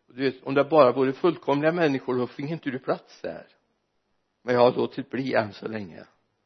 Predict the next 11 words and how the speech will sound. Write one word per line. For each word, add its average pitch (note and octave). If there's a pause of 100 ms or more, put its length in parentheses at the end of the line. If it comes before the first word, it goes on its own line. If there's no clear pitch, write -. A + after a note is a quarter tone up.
(560)
att A#2
kommentera A2
det. G2 (3250)
Det D#3
är D3+
viktigt F#3+
alltså C#3+
att C#3+
vi E3+
upptäcker C3+
att, C3